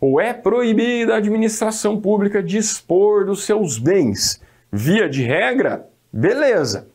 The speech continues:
indisponibilidade do interesse público. Só que olha só, imagina, coloca o tico e o teco pra pensar aí, pra funcionar. Imagina se a administração pública jamais pudesse, por exemplo, vender um bem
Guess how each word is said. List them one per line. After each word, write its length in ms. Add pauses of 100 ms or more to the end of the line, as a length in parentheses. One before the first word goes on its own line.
(160)
indisponibilidade 1160
do 140
interesse 500
público. 480 (340)
Só 180
que 120
olha 160
só, 400 (320)
imagina, 1040 (100)
coloca 600
o 40
tico 340
e 20
o 40
teco 380
pra 160
pensar 480
aí, 260 (240)
pra 140
funcionar. 680 (300)
Imagina 400
se 120
a 40
administração 760
pública 760 (140)
jamais 920
pudesse, 840 (280)
por 140
exemplo, 720
vender 580
um 120
bem 380